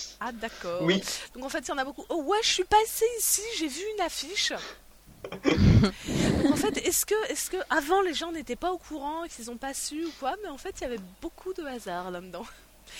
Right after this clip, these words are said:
Speaker 1: Et pourtant, ça a pas mal marché, hein. Il y a eu des grosses files d'attente, mais, euh, à l'intérieur,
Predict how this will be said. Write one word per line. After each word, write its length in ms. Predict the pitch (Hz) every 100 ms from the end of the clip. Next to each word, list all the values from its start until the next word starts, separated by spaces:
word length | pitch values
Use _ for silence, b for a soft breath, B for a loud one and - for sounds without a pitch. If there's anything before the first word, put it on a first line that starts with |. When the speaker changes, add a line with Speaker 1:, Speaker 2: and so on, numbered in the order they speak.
| B
Speaker 1:
Et 60 | 254
pourtant, 240 | 285 - 480
ça 140 | -
a 60 | 269
pas 140 | 311
mal 160 | 339 349
marché, 280 | 311 311 453 403
hein. 60 | 302
Il 40 |
y 40 | 233
a 20 |
eu 80 | 220
des 120 | 202
grosses 260 | 233 339
files 180 | - 254
d'attente, 400 | 233 269 392 381 -
mais, 120 | 202
euh, 40 | 180 170 B B -
à 40 |
l'intérieur, 340 | 233 226 196